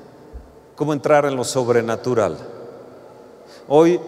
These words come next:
les voy a enseñar a todos ustedes que nos escuchan también, diferentes partes del mundo,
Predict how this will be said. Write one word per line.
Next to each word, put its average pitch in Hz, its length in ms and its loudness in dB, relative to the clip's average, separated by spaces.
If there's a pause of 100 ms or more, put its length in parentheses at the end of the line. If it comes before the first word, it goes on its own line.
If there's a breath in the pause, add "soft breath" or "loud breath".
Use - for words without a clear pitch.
(320)
les 117 160 -6
voy 151 180 2
a 165 40 0
enseñar 151 400 -2
a 135 100 2
todos 160 300 2
ustedes - 400 -2
que 135 80 -6
nos 117 180 -6
escuchan 131 420 -6
también, 120 360 -6
diferentes 120 400 -8
partes 127 420 -2
del 120 160 -6
mundo, 117 400 -10